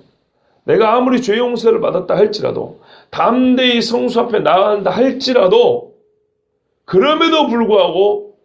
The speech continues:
두렵고 떨림으로 나가야 된다는 겁니다. 아까 말씀드렸던 경박하고 가벼운 예배는 어디서부터 시작되냐면, 첫째는 하나님을 모르는 데서부터고, 두 번째는 지나치게 하나님의 사랑에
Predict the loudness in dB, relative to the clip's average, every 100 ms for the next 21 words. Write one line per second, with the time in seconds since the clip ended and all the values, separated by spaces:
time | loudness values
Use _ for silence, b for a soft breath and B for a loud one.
0 | -12 -6 -6 -6 -6 -2 -2 0 -2 0
1 | 0 -2 -2 -4 -6 -8 -14 -20 -20 _
2 | _ _ _ _ _ _ _ -4 0 2
3 | 2 0 -4 -6 -6 -8 -8 -8 -6 -2
4 | -4 -2 -2 0 0 -2 -4 0 2 2
5 | 2 4 4 2 0 -4 -8 -6 -6 -6
6 | -8 -6 -8 -10 -16 b b b b b
7 | -6 -4 0 0 0 0 0 0 0 0
8 | 0 0 0 -2 -4 -8 -14 -18 -20 _
9 | _ _ _ _ -4 0 0 0 0 0
10 | -4 -12 _ _ _ _ b b b -6
11 | -2 0 0 0 -2 0 0 0 -2 0
12 | 0 -2 -2 -2 -2 0 -2